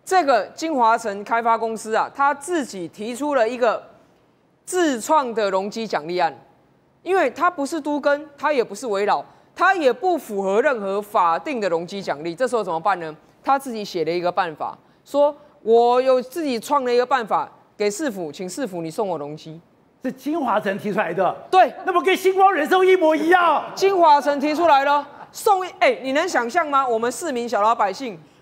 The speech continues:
Speaker 1: 啊，我，我要，我家里要都更，我自己写一个案子，你送我容积交去市府，市府要不要当你神经病啊？对不对？
Speaker 2: <laughs> 对。
Speaker 1: 但是没有哦，人家金华城没有被当成神经病，受理了之后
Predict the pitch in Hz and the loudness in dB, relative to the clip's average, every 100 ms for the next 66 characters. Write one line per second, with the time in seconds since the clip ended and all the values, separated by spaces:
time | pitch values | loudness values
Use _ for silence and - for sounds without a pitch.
0 | _ 339 339 247 277 269 269 330 339 254 | _ 0 0 0 0 2 4 2 2 -2
1 | 240 330 311 262 285 294 269 403 262 233 | 2 0 2 0 -2 -4 -4 -4 -2 -2
2 | 220 311 262 - 196 208 240 220 180 170 | -2 -4 -4 -2 -2 0 0 0 -6 -14
3 | 147 - - _ 233 233 269 247 220 233 | -16 -20 -20 _ -6 0 2 2 2 0
4 | 226 262 254 277 285 294 277 285 214 180 | -2 -4 2 2 2 0 -2 -2 -2 -6
5 | - _ _ - - 359 330 359 381 381 | -8 _ _ -4 -2 2 4 6 4 4
6 | 392 330 - 330 349 370 392 339 277 233 | 2 2 -2 -2 -2 -2 0 4 4 2
7 | 247 339 349 285 190 302 320 - 208 135 | 0 4 6 4 4 2 2 0 -6 -2
8 | - 330 311 294 262 320 240 240 240 254 | 0 0 -2 -2 0 2 4 2 0 0
9 | 294 294 277 240 226 214 202 294 247 269 | 0 -2 0 2 2 -2 -4 -2 -2 0
10 | 247 233 220 202 175 185 180 190 175 - | 0 0 -6 -8 -10 -10 -10 -10 -12 -14
11 | - _ - - 392 320 269 240 233 233 | -20 _ -6 2 4 4 2 0 0 0
12 | 285 294 185 | 2 2 0